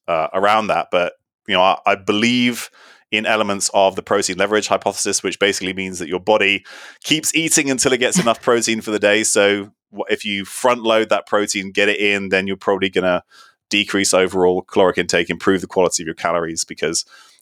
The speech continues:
Speaker 1: generally, you know, protein in the, in the absence of highly processed foods, you know, comes in sort of nutrient dense, high quality foods. And, but again, shakes and bars and things like that are great. If you need that to meet your protein requirements, I have no problem with that.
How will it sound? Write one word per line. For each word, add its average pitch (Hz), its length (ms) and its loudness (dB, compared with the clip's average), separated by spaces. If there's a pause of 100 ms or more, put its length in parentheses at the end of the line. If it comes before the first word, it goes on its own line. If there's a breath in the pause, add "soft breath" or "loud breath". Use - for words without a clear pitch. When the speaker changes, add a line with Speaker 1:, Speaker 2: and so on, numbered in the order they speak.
(100)
Speaker 1:
generally, 90 560 2 (140)
you 90 80 0
know, 87 60 2
protein 95 400 0
in 87 80 -4
the, 87 120 -6
in 90 120 -4
the 87 100 0
absence 87 460 0
of - 260 -6 (340)
highly 90 480 0 (200)
processed - 600 0 (140)
foods, 92 720 0
you 95 80 -6
know, 85 180 -2 (220)
comes 92 400 -2
in 87 360 -6
sort 92 160 -4
of 85 60 -2
nutrient 90 400 -4
dense, 87 400 0 (120)
high 95 140 0
quality 95 320 0
foods. 90 440 -6
And, 98 300 -2 (160)
but 101 280 2
again, 95 380 -2 (200)
shakes 104 400 0
and 95 180 -4
bars 95 300 6
and 92 80 -6
things 95 160 -2
like 90 80 0
that 85 180 2
are 90 40 -8
great. 95 300 0 (120)
If - 140 -8
you 98 60 -10
need 92 180 -6
that 92 220 0
to - 80 -8
meet 90 220 -10
your 92 80 -6
protein 92 300 -2
requirements, 90 400 -4
I 87 40 -2
have 87 100 -4
no 87 120 -6
problem 85 180 -12
with 82 80 -16
that. 87 140 -10